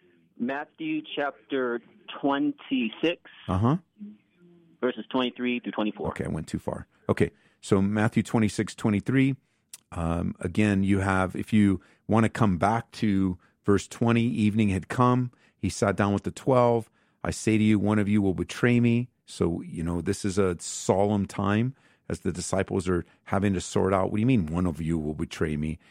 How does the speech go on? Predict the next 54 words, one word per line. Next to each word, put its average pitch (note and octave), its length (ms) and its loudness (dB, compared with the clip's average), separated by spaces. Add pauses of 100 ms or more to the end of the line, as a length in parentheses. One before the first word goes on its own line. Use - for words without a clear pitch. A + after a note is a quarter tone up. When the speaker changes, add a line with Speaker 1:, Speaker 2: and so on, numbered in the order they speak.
(160)
Speaker 2:
And F2+ 200 0
it F2+ 200 -4
says, B2 300 2
we F#2+ 180 0
know A2 220 4
it F#2 80 2
was F2 120 -2
a F2 40 -4
very F#2 180 2
difficult G#2 460 -2
time F2+ 240 -4
because F2+ 400 -4 (260)
they G2 100 2
were G2+ 160 4
exceedingly G#2+ 600 2
sorrowful, A2+ 680 0 (480)
and F2+ 120 2
each G#2+ 200 4
of A2 100 4
them G#2+ 160 4
began G2+ 300 0
to F#2+ 60 0
question G2+ 400 -2
themselves, A2+ 400 0
right? G#2 240 0
"Lord, F2 180 0
is E2+ 120 -2
it F#2 80 0
I? A#2+ 160 2
Is G2 200 -2
it E2+ 100 -4
I?" B2 300 0 (380)
And F2 160 -2
Jesus B2 400 4
is G2 140 0
answering G#2+ 480 2
that F#2+ 180 -2
question, F#2+ 460 -2
"Is G#2+ 240 0
it G#2 80 4
I? E2 320 0 (340)
He A#2 200 2
who A2 100 6
dipped A2+ 300 2
his G2+ 160 0
hand A#2 260 2
with A#2+ 160 2
me A#2+ 100 2
in A2 120 2
the F2+ 60 0
dish A2+ 320 0
will F2 100 -2
betray A2 420 0
me. D3+ 220 0